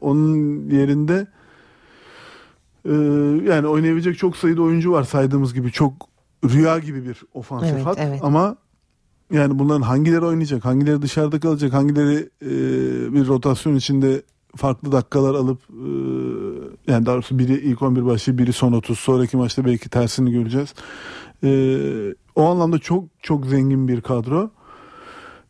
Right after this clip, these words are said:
Speaker 1: E, tek soru işareti benim kafamda bu Almanya'nın, e, yani üç, kazandığı üç kupayı da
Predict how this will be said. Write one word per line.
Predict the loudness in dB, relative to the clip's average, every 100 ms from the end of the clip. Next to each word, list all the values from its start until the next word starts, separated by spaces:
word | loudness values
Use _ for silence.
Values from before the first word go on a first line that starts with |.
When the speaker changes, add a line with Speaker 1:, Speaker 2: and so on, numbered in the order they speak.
| -2
Speaker 1:
E, | 0 2 2 0 -2 -6 -14 0
tek | 2 2 -2
soru | -4 -2 -2
işareti | -2 -2 -2 0
benim | 0 0
kafamda | 0 -2 0 0 2 0 -2 -4
bu | -4 0
Almanya'nın, | 2 2 2 2 0 -2 -4 _ _ _ _ _ _ _ -4
e, | -2 0 0 0 0 0 -2 -8 -16 -20 _ _ -2
yani | 2 2 0 -2
üç, | -2 -2 -4
kazandığı | 0 2 2 0 0
üç | -4
kupayı | -4 0 2
da | 2 -2